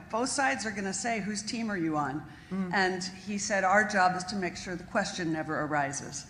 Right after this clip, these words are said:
Speaker 1: But the question has arisen. And so I think we have to go deeper.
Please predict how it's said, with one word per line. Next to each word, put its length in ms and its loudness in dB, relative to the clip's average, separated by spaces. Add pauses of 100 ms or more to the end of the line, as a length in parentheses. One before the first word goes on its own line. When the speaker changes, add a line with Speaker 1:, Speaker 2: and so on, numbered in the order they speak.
(320)
Speaker 1:
But 120 -4
the 60 -2
question 480 0
has 480 -2
arisen. 560 -4 (500)
And 100 -2
so 140 4
I 80 8
think 200 -2
we 80 2
have 160 4
to 80 -6
go 200 -2
deeper. 500 -4